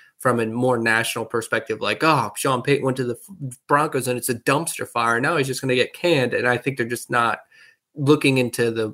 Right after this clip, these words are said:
the more context. I think it's more just kinda hot take reactions, more so than, like, your everyday Broncos fans,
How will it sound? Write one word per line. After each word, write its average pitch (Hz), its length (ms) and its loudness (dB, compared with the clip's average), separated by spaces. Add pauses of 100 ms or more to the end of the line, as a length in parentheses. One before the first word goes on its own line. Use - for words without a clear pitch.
(120)
the 117 80 0
more 117 220 4
context. 110 640 -2
I 123 100 6
think 131 120 4
it's 120 140 0
more 113 160 -2
just - 180 -10
kinda 104 160 -2
hot - 380 -2
take 107 260 -6
reactions, 110 760 -2 (360)
more 131 180 6
so 123 240 6
than, 117 180 0
like, 113 220 -2
your 113 120 4
everyday 110 420 -2
Broncos 110 580 -2
fans, 107 460 -8